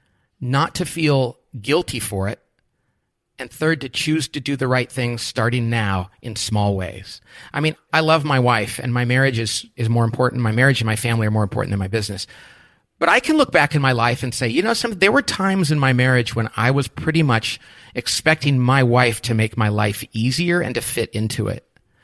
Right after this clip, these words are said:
And that's, that's a hard thing to come to terms with. And then go, "I don't want to do that anymore." And rather than lament the past, just start to live differently now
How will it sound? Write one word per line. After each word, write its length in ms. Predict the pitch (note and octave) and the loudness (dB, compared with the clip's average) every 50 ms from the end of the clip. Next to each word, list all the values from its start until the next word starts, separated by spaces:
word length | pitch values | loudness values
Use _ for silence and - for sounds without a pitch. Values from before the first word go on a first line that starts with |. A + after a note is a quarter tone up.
| _ _ _ _ _ _ _ _ | _ _ _ _ _ _ _ _
And 140 | - C#3 D#3+ | -6 -2 0
that's, 240 | G#3 C4 - - - - - | 0 0 0 -4 -10 -6 -4
that's 240 | G3 G3 - - | -4 -4 -2 -2
a 60 | - - | -2 -2
hard 440 | - - - B2 B2+ C3+ C3+ A2+ | -2 -2 2 4 4 4 2 0
thing 240 | - - A#2+ A2 A2+ | -2 -2 -2 -2 -2
to 80 | G2+ G2 | -2 -4
come 220 | - G#2+ G2+ F#2+ | -4 -4 -6 -6
to 40 | F#2 | -6
terms 380 | F2 - G2 F#2+ F#2+ F2+ - D2+ | -8 -6 -6 -6 -6 -6 -8 -10
with. 340 | E2+ E2+ - - _ _ _ _ _ _ _ _ _ _ _ _ - | -12 -12 -12 -16 _ _ _ _ _ _ _ _ _ _ _ _ -8
And 100 | B2 B2 | -6 -4
then 140 | B2+ B2 A2+ | -4 -4 -4
go, 180 | A2+ G#2+ - _ _ _ _ _ _ _ _ _ _ _ - | -4 -6 -8 _ _ _ _ _ _ _ _ _ _ _ -14
"I 120 | - B2+ | -12 -10
don't 100 | D#3+ F3+ | -10 -10
want 120 | D#3 D3 A#2 | -10 -10 -12
to 60 | F#2 | -10
do 160 | F#2 G#2+ C3 | -8 -8 -6
that 180 | C3+ B2+ G#2+ F2+ | -6 -6 -6 -6
anymore." 520 | F2 F2+ F2 F2 F2 F2 F2 F2+ F#2 F#2+ _ _ _ _ _ _ _ _ _ _ _ _ _ _ _ _ - | -4 -4 -6 -6 -8 -8 -10 -10 -12 -14 _ _ _ _ _ _ _ _ _ _ _ _ _ _ _ _ -8
And 180 | B2 B2 B2 A#2 _ _ - | -8 -8 -8 -8 _ _ -12
rather 340 | - A#2+ B2+ D3+ G3+ A#3+ G#3+ | -6 -2 -2 0 0 0 0
than 300 | E3+ F3 C#3+ B2+ A2+ G#2+ _ _ _ - | 0 0 -4 -4 -6 -10 _ _ _ -10
lament 640 | - A#2+ A#2+ A#2+ A#2+ A#2+ A#2+ B2+ C#3+ E3+ - - - | -6 -2 0 0 0 0 2 0 0 0 -2 -4 -8
the 80 | C3 - | -8 -6
past, 560 | - G#2+ F#2 F#2+ A2 A#2+ - - - _ - _ _ _ _ _ _ _ _ _ _ _ _ _ _ _ _ _ _ _ _ - | -6 -6 -6 -6 -8 -10 -12 -16 -18 _ -20 _ _ _ _ _ _ _ _ _ _ _ _ _ _ _ _ _ _ _ _ -10
just 220 | - E3 F3 - | -10 -8 -8 -8
start 240 | - - G#3+ A#3 A#3 | -6 -4 -4 -4 -4
to 100 | - F3 | -6 -2
live 200 | D3+ D#3+ D3+ B2 | -2 -2 -2 -4
differently 440 | - D3 - - C#3+ - B2+ B2 A#2+ | -8 -8 -8 -8 -8 -6 -4 -4 -2
now 460 | G#2+ A2+ C3 F3+ - - - - | -2 -4 -4 -6 -8 -12 -14 -16